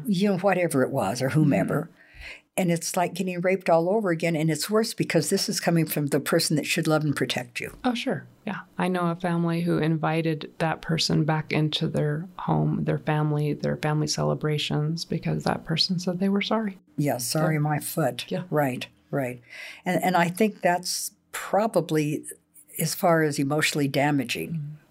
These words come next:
Speaker 1: perhaps the worst part, is when you're raped
Speaker 2: I
Speaker 1: twice
Speaker 2: think so, too.
Speaker 1: by those you love and not protecting you. And they, they just, I can remember someone saying to someone that was a victim, uh, the next morning, "Oh, say hi to your dad."
Speaker 2: <sighs> Yeah.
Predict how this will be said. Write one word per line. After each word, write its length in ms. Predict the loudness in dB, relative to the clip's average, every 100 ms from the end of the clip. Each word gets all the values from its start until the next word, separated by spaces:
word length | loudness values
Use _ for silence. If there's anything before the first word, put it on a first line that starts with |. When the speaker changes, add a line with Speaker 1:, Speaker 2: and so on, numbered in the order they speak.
| _ -2
Speaker 1:
perhaps 420 | 0 0 0 -2
the 80 | -2
worst 320 | -4 -4 -6
part, 340 | -8 -8 -10 -14 _ -12
is 180 | -8 -2
when 140 | 0
you're 180 | 2 2
raped 360 | 2 -2 -4 -8
Speaker 2:
I 40 | -4
Speaker 1:
twice 160 | -4
Speaker 2:
think 160 | -2 -2
so, 140 | -4
too. 300 | -4 -4 -6 -2
Speaker 1:
by 240 | 0 2
those 260 | 2 0 -2
you 80 | -4
love 220 | -4 -4
and 100 | -4
not 200 | -4 -4
protecting 540 | -2 -2 -2 -2 -2
you. 100 | -2
And 100 | -2
they, 220 | -2 -4 -4 -2
they 120 | -2
just, 240 | -2 -4 -8 -14 -8 -4
I 100 | -2
can 180 | 0
remember 480 | 4 4 4 0 -2 -4
someone 420 | -2 0 0 0
saying 320 | 2 2 2
to 120 | 0
someone 440 | 0 -2 -2 -2 0
that 180 | 0 2
was 200 | 2 0
a 40 |
victim, 500 | 0 -2 0 -2 -2 -4
uh, 300 | -6 -8 -12 _ _ -20 -10
the 160 | 0 2
next 300 | 2 0 0
morning, 500 | 0 2 0 -2 -8 _ -4
"Oh, 460 | -2 -2 -4 -10 -10
say 300 | -8 0 2
hi 300 | 2 0 -2
to 160 | -2 0
your 180 | 0 0
dad." 720 | 0 0 0 -2 -4 -4 -4 -4
Speaker 2:
<sighs> 140 | -6 -2
Yeah. 260 | 0 0